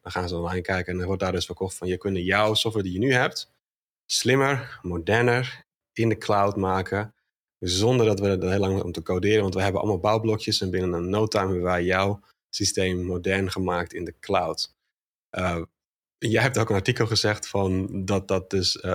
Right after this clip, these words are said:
"No code is no glory." Maar ik weet dat je dat wel wat genuanceerder bedoelt, maar ik ben heel nieuwsgierig naar jouw uitleg daarover.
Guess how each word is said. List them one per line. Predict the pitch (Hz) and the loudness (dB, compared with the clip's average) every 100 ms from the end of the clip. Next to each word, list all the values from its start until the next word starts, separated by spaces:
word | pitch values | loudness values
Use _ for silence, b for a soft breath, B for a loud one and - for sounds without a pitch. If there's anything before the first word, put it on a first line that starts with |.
| 87 | 0
"No | 101 113 | 2 2
code | 127 120 117 120 | 4 4 4 2
is | 101 | 0
no | 95 101 107 | 2 4 2
glory." | 101 104 101 92 87 | 2 0 2 2 0
Maar | 87 | -2
ik | 90 | 2
weet | 110 | 4
dat | 113 | 4
je | 113 | 2
dat | 104 | 0
wel | - | 0
wat | 95 90 | 0 0
genuanceerder | 104 95 92 110 123 | 0 0 2 2 2
bedoelt, | 120 117 123 | 2 2 2
maar | 104 90 | 0 0
ik | |
ben | 95 | 0
heel | 95 104 | 2 2
nieuwsgierig | 107 - 104 95 | 2 0 0 0
naar | 98 | 0
jouw | 92 90 | 0 0
uitleg | 90 - - | 0 -2 -2
daarover. | - - - - | -2 -2 -4 -8